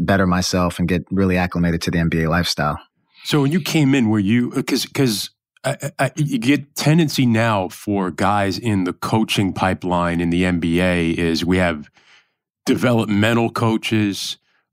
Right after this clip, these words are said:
Speaker 2: Uh, you kinda get that reputation of being a developmental guy.
Speaker 1: Yeah.
Speaker 2: Um, i-, i-, is that a tough transition then to try and get the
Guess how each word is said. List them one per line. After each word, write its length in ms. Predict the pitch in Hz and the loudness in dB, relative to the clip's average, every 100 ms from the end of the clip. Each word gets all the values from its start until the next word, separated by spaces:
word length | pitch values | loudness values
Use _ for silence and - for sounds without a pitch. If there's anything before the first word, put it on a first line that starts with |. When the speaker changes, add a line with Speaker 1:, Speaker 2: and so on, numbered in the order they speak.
| _ | _
Speaker 2:
Uh, 280 | 104 98 95 | -2 0 0
you 100 | 95 | -2
kinda 240 | 101 123 110 | -2 0 0
get 160 | 110 | 0
that 160 | 113 104 | 0 0
reputation 800 | 104 101 101 - 123 113 - 101 | -2 -2 -6 -2 0 0 0 0
of 100 | 87 | 0
being 240 | 107 101 | 0 0
a 80 | 98 | 0
developmental 800 | 101 98 113 107 98 113 117 104 | 0 0 0 -2 -2 0 0 0
guy. 440 | 95 80 71 76 87 - _ _ _ _ - | 0 -2 -2 -8 -16 -20 _ _ _ _ -4
Speaker 1:
Yeah. 320 | 104 98 95 | 0 2 2
Speaker 2:
Um, 260 | 92 92 - _ _ _ - | 0 -2 -6 _ _ _ -12
i-, 240 | 170 180 - | -10 -12 -4
i-, 160 | 120 120 | -2 0
is 180 | 113 101 | -2 0
that 240 | 123 123 | 2 2
a 120 | 127 120 _ - | 0 -6 _ -4
tough 380 | 135 247 - _ | -2 -2 -8 _
transition 720 | - 127 110 123 123 131 117 | -4 -2 -2 0 0 0 2
then 200 | 117 113 101 | 2 0 0
to 100 | 117 | -4
try 340 | - 117 113 | -2 0 0
and 260 | 110 101 - _ _ _ _ _ _ - 120 95 | 0 -2 -4 _ _ _ _ _ _ -14 -12 -4
get 320 | 120 113 - | 0 -2 0
the 260 | 110 101 | 0 2